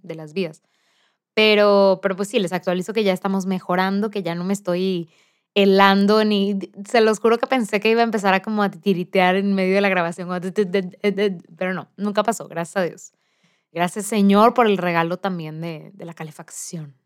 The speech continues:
¿no? De la, de la ropa, del calor humano. Eh, qué increíble. Pero bueno, les actualizo de una vez. No tengo mi café el día de hoy, pero les cuento súper rápido que hoy quise empezar el día con un cold brew.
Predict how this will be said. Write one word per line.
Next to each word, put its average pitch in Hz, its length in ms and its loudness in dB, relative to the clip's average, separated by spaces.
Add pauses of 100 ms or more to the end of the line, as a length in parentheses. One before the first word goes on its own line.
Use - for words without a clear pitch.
¿no? 180 180 -12
De 196 80 -8
la, 156 160 -10
de 160 160 -12
la 156 200 -6
ropa, 185 640 2
del 175 240 -4
calor 165 300 -8
humano. 165 440 -8 (720)
Eh, 165 120 -12
qué 175 80 -6
increíble. 185 640 0
Pero 208 140 4
bueno, 180 200 2 (280)
les 190 180 -4
actualizo 180 600 -4
de 156 100 -12
una 156 120 -14
vez. - 440 -20
No 202 260 -2
tengo 214 180 -2
mi 240 120 -4
café 202 480 -2
el 208 100 0
día 214 140 2
de 214 80 2
hoy, 202 360 2 (520)
pero 208 300 4
les 196 320 -2
cuento 254 560 4
súper 233 320 0
rápido 208 520 2
que 190 120 0
hoy 190 200 4
quise 196 260 -8
empezar 202 340 -2
el 196 120 0
día 190 220 0
con 175 160 -6
un 175 160 -8
cold 196 440 -2
brew. 208 280 -2